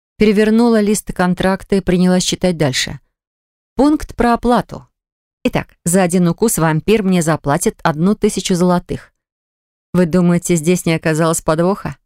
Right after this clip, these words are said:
Ха! Вампир явно имеет общие корни с одним народом с земли. Тысяча золотых за один укус в случае,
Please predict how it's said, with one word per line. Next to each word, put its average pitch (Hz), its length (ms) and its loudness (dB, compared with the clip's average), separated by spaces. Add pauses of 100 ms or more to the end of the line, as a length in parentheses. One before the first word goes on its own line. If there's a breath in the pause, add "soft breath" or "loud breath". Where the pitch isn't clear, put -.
(220)
Ха! 139 460 -2 (380)
Вампир 185 380 2
явно 165 400 2
имеет 151 280 0
общие 143 260 -2
корни 151 400 -2 (200 soft breath)
с - 140 -2
одним 160 280 2
народом 160 400 0
с 147 40 -2
земли. 156 420 0 (500)
Тысяча 254 340 0
золотых 196 380 0
за 180 120 2
один 170 220 0
укус 170 280 -2
в - 40 -10
случае, 185 520 -2